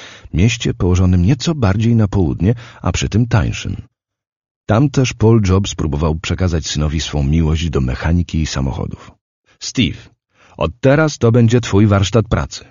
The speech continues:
powiedział, wydzielając część stołu w garażu. Jobs pamięta, że był pod wrażeniem wagi, jaką jego ojciec przywiązywał do staranności wykonania. "Uważałem, że zmysł konstrukcyjny mojego taty jest całkiem niezły,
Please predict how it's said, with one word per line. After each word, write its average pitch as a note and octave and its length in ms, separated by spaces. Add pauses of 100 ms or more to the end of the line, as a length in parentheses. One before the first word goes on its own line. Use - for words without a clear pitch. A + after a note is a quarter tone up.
(120)
powiedział, B1 460
wydzielając C#2+ 680
część D#2+ 340
stołu C#2 280
w B1+ 60
garażu. A#1+ 380 (760)
Jobs G#2+ 180
pamięta, G#2+ 600
że F2+ 160
był G#2+ 140
pod G#2 160
wrażeniem A2 560
wagi, G#2 400
jaką B1+ 280
jego C#2+ 220
ojciec B2+ 360
przywiązywał G#2 600
do F#2+ 120
staranności D2 720
wykonania. G2 560 (580)
"Uważałem, C#3+ 480
że A#2 120
zmysł E3+ 380
konstrukcyjny C#3 680
mojego F#2+ 300
taty D3+ 260
jest D#2+ 220
całkiem F3 420
niezły, G#2 500